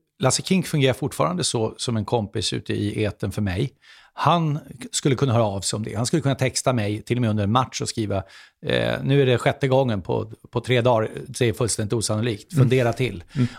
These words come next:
Speaker 1: Och den är, det är det bästa tipset du kan få, det bästa rådet du kan få. För min avsikt är ju inte att sitta där och vara vare sig fattig på ord eller uttryck eller någonting. Men ibland fastnar du. Det, det är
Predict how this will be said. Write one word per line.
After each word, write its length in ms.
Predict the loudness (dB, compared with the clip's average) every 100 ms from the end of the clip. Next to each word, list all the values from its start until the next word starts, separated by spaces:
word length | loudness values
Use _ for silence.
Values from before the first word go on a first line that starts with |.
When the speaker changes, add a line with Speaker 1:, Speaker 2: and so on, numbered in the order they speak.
| -2
Speaker 1:
Och 100 | 2
den 180 | 2 4
är, 160 | 2
det 80 | 4
är 60 | 2
det 60 |
bästa 280 | 2 0 -2
tipset 340 | -6 -6 -2 -2
du 40 |
kan 160 | -2 -2
få, 180 | 0
det 80 | 0
bästa 240 | 0 -2 -2
rådet 280 | -2 -2 -4
du 60 |
kan 160 | -4 -2
få. 140 | -2
För 120 | -2
min 220 | 0 2 2
avsikt 320 | 0 -2 0
är 40 |
ju 60 | 0
inte 120 | 0
att 60 | -2
sitta 220 | -2 -2
där 160 | -2
och 60 | 0
vara 100 | 0
vare 140 | 0 -2
sig 120 | -2
fattig 320 | -4 -4 -8
på 160 | 0 0
ord 180 | 2
eller 160 | 2 2
uttryck 440 | 2 0 -4 -6
eller 120 | -6 -6
någonting. 360 | -6 -8 -4
Men 120 | 0
ibland 260 | 2 2 2
fastnar 320 | 0 0 -2
du. 140 | -4 -6 -12 -20 -20 _
Det, 260 | 2 4 4
det 200 | 2 2
är 240 | 2 0